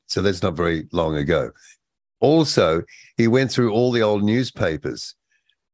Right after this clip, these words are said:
back t-, into the eighteen hundreds and the shipping reports, which logged barometric pressure, wind speed,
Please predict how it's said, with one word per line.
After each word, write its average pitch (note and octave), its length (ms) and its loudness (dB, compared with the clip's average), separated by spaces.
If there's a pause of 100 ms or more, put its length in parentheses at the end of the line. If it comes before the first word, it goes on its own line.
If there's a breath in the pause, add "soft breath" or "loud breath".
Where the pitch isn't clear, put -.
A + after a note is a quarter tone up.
(140)
back G#2 340 0
t-, - 140 -10
into G#2 200 0
the G2+ 100 2
eighteen F#2+ 300 0
hundreds E2+ 560 -4 (180 loud breath)
and G#2+ 140 2
the A2+ 60 2
shipping C#3+ 440 2
reports, - 640 -4 (300 soft breath)
which A2+ 200 0
logged G2+ 340 2
barometric G2+ 600 0
pressure, G#2+ 400 0
wind G#2 320 2
speed, A2 560 -2